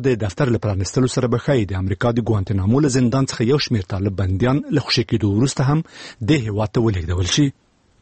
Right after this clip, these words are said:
د قطر صدر اعظم زیاته کړه، «زموږ هدف دا دی چې له خپلو افغان ورونو سره مرسته وکړو او یوه داسې حل لاره پیدا کړو چې د ټولو یا حد اقل د یو زیات شمېر اړخونو لپاره د منلو وړ وي.» د رویټرز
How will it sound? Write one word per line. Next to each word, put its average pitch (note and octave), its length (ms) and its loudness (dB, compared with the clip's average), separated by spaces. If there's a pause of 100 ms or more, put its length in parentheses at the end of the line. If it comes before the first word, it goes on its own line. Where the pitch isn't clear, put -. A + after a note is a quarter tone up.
(100)
د A#2+ 180 2
قطر B2+ 260 0
صدر A2+ 220 2
اعظم A#2 300 2
زیاته C3 240 0
کړه، C3+ 240 0
«زموږ C#3 180 2 (120)
هدف C3+ 280 0
دا C3 100 2
دی C#3 100 2
چې - 180 -2
له B2+ 80 -2
خپلو C#3+ 200 2 (120)
افغان B2 400 0
ورونو C#3 480 2
سره B2 180 0
مرسته C#3+ 320 2
وکړو D3 380 2
او A2+ 80 2
یوه G2+ 200 0
داسې C#3 360 0
حل G2 180 -2
لاره A2+ 240 0
پیدا G2+ 240 0
کړو D3+ 220 -2
چې - 60 2 (440)
د A#2+ 180 2
ټولو F3 380 4
یا D#3 160 2
حد A#2+ 120 -2 (120)
اقل A2+ 340 -2
د G#2 120 2
یو F#2 60 -2 (140)
زیات C#3+ 240 0
شمېر D3+ 180 0 (120)
اړخونو C3+ 340 0
لپاره A2+ 300 -2
د A#2 100 0
منلو A2 300 2
وړ G2+ 140 0 (120)
وي.» D3+ 100 4 (800)
د B2+ 140 6
رویټرز D3+ 300 0